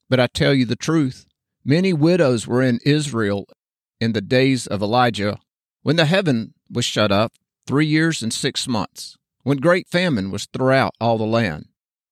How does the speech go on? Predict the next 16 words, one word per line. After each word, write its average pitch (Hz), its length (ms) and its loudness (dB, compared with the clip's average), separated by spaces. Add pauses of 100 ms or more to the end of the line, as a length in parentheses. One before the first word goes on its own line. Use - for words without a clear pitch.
(540)
But 117 140 2
unto 135 240 0
none 156 220 2
of 139 100 4
them 104 340 2
was 107 200 -2
Elijah 107 400 0
sent, 104 440 -2
except 180 600 -4
unto 147 340 0
Sarepta, - 920 -2 (280)
a - 100 -6
city 147 400 2
of 117 140 0
Sidon, 131 560 0 (420)
uh, 147 120 0